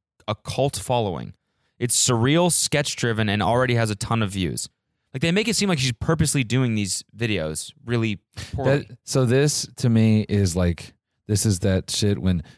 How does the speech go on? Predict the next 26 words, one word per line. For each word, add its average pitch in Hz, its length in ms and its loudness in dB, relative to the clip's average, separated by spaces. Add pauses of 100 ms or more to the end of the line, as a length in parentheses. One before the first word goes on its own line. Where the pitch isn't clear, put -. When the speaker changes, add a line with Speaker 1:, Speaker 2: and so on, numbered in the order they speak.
(120)
Speaker 2:
people 101 320 2
find 95 400 2
meaning 95 380 4
in 92 100 4
shit 92 340 -2
that 80 200 -2 (100)
is 85 160 -6
not 85 260 0
there. 85 340 0 (840)
You 104 120 0
know, 95 200 2
it's, 214 140 4
Speaker 1:
Right? 339 140 2
Speaker 2:
it's 113 140 0
like 127 160 0
the 123 100 2
other 120 240 2
TikTok 120 520 -2
mom 110 420 2 (260)
who 117 140 2
makes 107 280 2
those, 95 380 2 (1000)
uh, 92 280 2
like, 85 220 -2 (340)
cringe 127 720 2
fucking 107 560 0